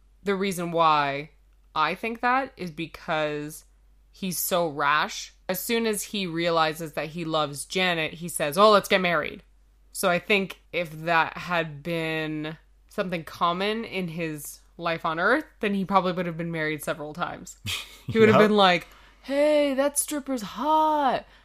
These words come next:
Speaker 2: Let's get
Speaker 1: I
Speaker 2: married,
Speaker 1: love
Speaker 2: yo.
Speaker 1: her. Let's get married." And then they, he would have just a bunch of divorces, which is possible. Like, they could explore that next season. I don't know.
Speaker 2: Mm-hmm.
Speaker 1: But would that make him more tragic?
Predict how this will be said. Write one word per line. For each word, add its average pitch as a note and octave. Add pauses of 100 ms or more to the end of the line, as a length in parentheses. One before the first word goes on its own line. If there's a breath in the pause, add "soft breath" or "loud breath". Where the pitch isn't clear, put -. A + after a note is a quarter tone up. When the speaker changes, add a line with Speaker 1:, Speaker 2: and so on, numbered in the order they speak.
(160 soft breath)
Speaker 2:
Let's C#3+
get A#3
Speaker 1:
I -
Speaker 2:
married, A#3+
Speaker 1:
love G#3+
Speaker 2:
yo. G3+
Speaker 1:
her. A3
Let's D4+
get E4+
married." F4
And F#3+
then F#3
they, D#3+
he E3+
would D#3+
have D#3
just D3+
a D3+
bunch C#3
of C3+
divorces, - (120 soft breath)
which E4
is G#4+
possible. E3+
Like, D#3
they D#3+
could F#3+
explore F#3+
that C#3+
next D3
season. C3+
I -
don't -
know. C#3+ (180)
Speaker 2:
Mm-hmm. A2
Speaker 1:
But C#3+ (420)
would D#3
that E3+
make E3
him F3+
more D#3+
tragic? D#3+